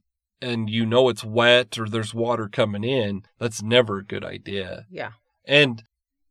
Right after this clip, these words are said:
Speaker 1: you know, sometimes, and I, and I get it, our listeners are like, "Well, not all of us are like you, Steve. We don't have infrared cameras and moisture meters and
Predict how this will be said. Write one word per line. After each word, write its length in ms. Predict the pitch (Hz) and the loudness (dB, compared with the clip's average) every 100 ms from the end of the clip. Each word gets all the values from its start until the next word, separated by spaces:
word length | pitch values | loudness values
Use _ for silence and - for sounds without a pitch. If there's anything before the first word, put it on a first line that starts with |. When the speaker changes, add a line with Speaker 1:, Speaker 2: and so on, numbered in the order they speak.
| _ | _
Speaker 1:
you 100 | 143 | -8
know, 100 | 131 | -4
sometimes, 840 | - 160 180 175 175 180 131 131 | 4 4 4 4 6 8 6 4
and 80 | 147 | 2
I, 80 | 156 | 2
and 260 | - 160 | 2 2
I 80 | 180 | 2
get 240 | 131 123 120 | 2 2 4
it, 100 | 127 | 4
our 160 | 135 | 4
listeners 480 | 135 139 - 127 123 | 4 2 0 -4 -4
are 80 | 123 | 2
like, 200 | 120 113 | 2 6
"Well, 180 | 156 165 | 8 8
not 180 | 156 156 | 6 8
all 180 | 160 160 | 10 10
of 80 | |
us 180 | 127 117 | 6 2
are 80 | 120 | 0
like 200 | 120 110 | 0 -2
you, 140 | 143 | -6
Steve. 400 | 127 - 110 120 | -6 -4 -2 -2
We 120 | 113 120 | -2 2
don't 240 | 139 113 | 2 2
have 360 | 123 127 127 120 | 6 8 8 6
infrared 460 | 123 117 123 110 | 0 2 0 0
cameras 480 | - 123 120 120 110 | 2 4 4 2 0
and 100 | 110 | -2
moisture 360 | 120 123 - 110 | -2 -2 -6 -4
meters 500 | 117 113 110 104 104 | -2 -2 -4 -6 -8
and 300 | 101 101 | -6 -6